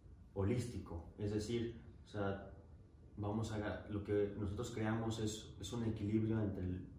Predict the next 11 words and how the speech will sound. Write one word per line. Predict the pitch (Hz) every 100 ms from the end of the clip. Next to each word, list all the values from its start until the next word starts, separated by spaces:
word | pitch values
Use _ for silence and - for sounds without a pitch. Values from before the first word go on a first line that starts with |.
| -
lo | 95 90
existente | 87 - 101 - 127 117 113 - - - - - - - - - - - - - -
y | 110 110 117 - - 92
los | 92 90
nuevos | 107 101 101 95
elementos | 92 92 92 -
que | 95
se | 90
van | 90 92
a | 92
agregar. | 95 120 - -